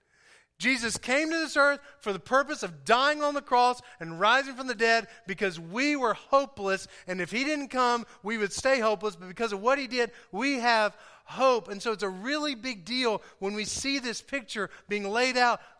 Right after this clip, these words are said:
o-, over and over and over and over, that there was never a time when Jesus said, "Ah, I don't know about this, I'll go to some, do, do something different." Now, you can say in the garden, "Well, you know, hath this cup pass over me?" But then he says, you know, "Whatever you will, I'm gonna do it.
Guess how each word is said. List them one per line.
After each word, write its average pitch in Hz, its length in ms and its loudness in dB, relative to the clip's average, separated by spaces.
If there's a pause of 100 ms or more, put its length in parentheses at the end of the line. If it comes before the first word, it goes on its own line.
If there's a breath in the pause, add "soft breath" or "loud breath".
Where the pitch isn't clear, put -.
o-, 226 360 2
over 214 300 -2
and 180 240 -6
over 226 480 -2
and 175 220 -8
over 220 460 -4 (160 loud breath)
and 185 140 -6
over, 208 440 -2 (220 loud breath)
that 196 320 -2
there 240 100 0
was 214 160 -2
never 277 300 0
a 254 60 0
time 269 380 0
when 208 100 -6
Jesus 233 260 -6
said, 214 220 0 (200 loud breath)
"Ah, 254 320 2 (400 soft breath)
I 208 140 0
don't 226 120 0
know 226 80 2
about 202 200 0
this, 196 160 -2
I'll 196 100 0
go 196 140 -2
to 175 60 -8
some, 190 240 -8
do, 185 160 -8
do 185 340 -8
something 180 320 -8
different." 180 360 -8 (440 soft breath)
Now, 196 100 0
you 202 100 0
can 208 100 -4
say 233 200 0
in 208 80 -2
the 180 60 -4
garden, 220 380 2
"Well, 196 200 0 (160 loud breath)
you 190 80 -8
know, 190 180 0 (160)
hath 202 200 0
this 208 140 -12
cup 208 200 -4
pass 190 200 -2
over 240 160 -2
me?" 202 140 -2
But 180 100 -14
then 208 80 0
he 208 60 -2
says, 190 260 -2 (220 loud breath)
you 185 80 -8
know, 180 260 0 (140)
"Whatever 208 260 0
you 202 140 -4
will, 240 200 2
I'm 185 140 2
gonna 175 140 -6
do 226 180 -2
it. 135 140 -4